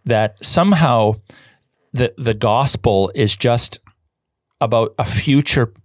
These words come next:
And in the meanwhile, we've sort of gotta sit back and take it and be punished and be persecuted and somehow not attending the protests when people have been, have lost their houses and jobs, and you look around you and people are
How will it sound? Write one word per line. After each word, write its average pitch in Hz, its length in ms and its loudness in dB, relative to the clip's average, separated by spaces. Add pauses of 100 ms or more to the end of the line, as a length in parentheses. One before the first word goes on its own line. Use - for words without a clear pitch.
(140)
And 113 120 0
in 113 80 2
the 113 80 0
meanwhile, 127 600 2
we've 127 120 0
sort 139 200 2
of 120 80 0
gotta 107 180 0
sit - 380 -2
back 107 400 -2 (200)
and 104 220 -4
take 120 400 0
it 80 260 -4 (420)
and 110 120 -2
be 104 80 -2
punished 120 600 -2
and 107 160 -6
be 104 80 -2
persecuted 95 840 -2 (400)
and 135 140 0
somehow 175 380 2
not 123 340 0
attending 120 420 0
the 104 80 0
protests 110 720 0 (320)
when 139 160 0
people 180 320 2
have 127 100 -2
been, 117 240 0 (400)
have 151 220 0
lost 131 380 2
their 117 160 2
houses 131 520 0
and 98 120 -2
jobs, 98 680 0 (100)
and 120 140 -2
you 120 60 0
look 151 200 -2
around 123 340 2
you 120 80 2
and 98 120 -2
people 123 300 -2
are 95 180 0